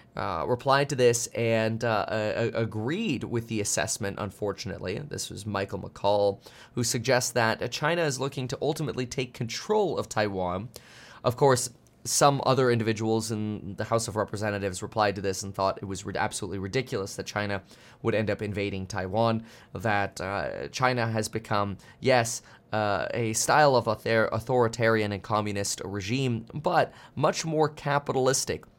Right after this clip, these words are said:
but very different from the United States in that we are all about individual capitalism. China is all about national capitalism.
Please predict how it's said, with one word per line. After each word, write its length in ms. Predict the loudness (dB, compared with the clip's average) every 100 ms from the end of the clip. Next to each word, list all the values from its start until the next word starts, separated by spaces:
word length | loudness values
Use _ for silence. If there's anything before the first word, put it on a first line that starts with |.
| -4
but 140 | -2
very 240 | 2 2 2
different 420 | 0 -2 -2 -4
from 200 | -6 -6
the 80 | -2
United 360 | 0 0 -2
States 440 | -4 -2 0 -2 -4
in 80 | -2
that 180 | -2 -4 -20 -4
we 220 | 0 4
are 100 | 6
all 140 | 6 6
about 240 | 4 2
individual 540 | 0 0 0 2 -2
capitalism. 720 | 0 0 0 0 -4 -4 -6 -10 -14
China 340 | -2 0 2 2
is 120 | 2
all 200 | 2 2
about 400 | 2 4 4 2
national 600 | -4 -4 -2 -2 -2 -2
capitalism. 720 | 0 0 0 -4 -6 -8 -10